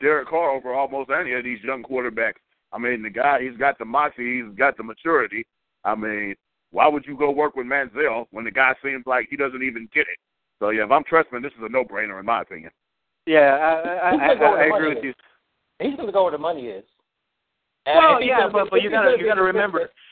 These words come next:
Speaker 2: you could pay him, you could pay him two million, and the Bears have to cu-, cough up the rest. You know, the Bears still have to pay him the difference. So he's gonna be making his money ne-, for the next couple of years, no matter what.
Speaker 3: Regardless,
Speaker 2: So that's
Speaker 3: right.
Speaker 2: Yeah, yeah, he's gonna be making his money no matter what. He just has to pick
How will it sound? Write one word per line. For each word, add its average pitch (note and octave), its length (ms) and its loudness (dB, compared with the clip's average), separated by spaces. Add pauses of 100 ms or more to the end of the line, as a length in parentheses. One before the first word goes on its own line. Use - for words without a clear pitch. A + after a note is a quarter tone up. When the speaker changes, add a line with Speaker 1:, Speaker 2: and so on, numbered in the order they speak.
(120)
Speaker 2:
you F#3+ 140 -6
could A3 200 -2
pay A3 180 4
him, F#3 240 0
you F#3+ 100 -8
could G3 160 -4
pay G3 160 0
him F3+ 160 -4
two F#3+ 100 -6
million, F3+ 340 0
and C#3+ 120 -2
the C#3+ 60 -4
Bears D#3 240 0
have D3 160 -2
to C3 100 -16
cu-, D3+ 320 -10
cough C#3+ 180 2
up C#3+ 120 -2
the B2 100 -2
rest. A#2+ 280 -2 (840)
You C3+ 80 -8
know, D3 140 0
the C3 100 -4
Bears D#3 240 6
still D#3 160 0
have C#3+ 160 0
to - 60 -20
pay D3 160 -2
him C3+ 80 -4
the A#2+ 80 -4
difference. A2+ 400 -4 (420)
So D3+ 80 0
he's E3+ 140 2
gonna F3+ 160 0
be D#3+ 100 0
making D#3 460 -2
his C#3 160 0
money C3 360 2 (420)
ne-, D3 220 -4
for C#3+ 120 4
the C3+ 100 4
next C#3+ 260 2
couple C#3 180 0
of C#3 40 2
years, C#3 240 4
no B2 80 -4
matter A#2+ 220 0
what. A2+ 320 4 (340)
Speaker 3:
Regardless, B2+ 320 4
Speaker 2:
So C3+ 60 6
that's C#3+ 160 2
Speaker 3:
right. A2+ 240 -4 (360)
Speaker 2:
Yeah, C#3+ 220 4
yeah, B2 180 2
he's D3 160 -6
gonna D#3 160 -4
be D3+ 120 -4
making C#3 240 0
his B2+ 100 -2
money C3+ 180 0
no C3 120 2
matter B2 140 6
what. C3 180 2
He D#3+ 120 -2
just D3 220 -4
has C3 180 -4
to - 80 -18
pick - 260 0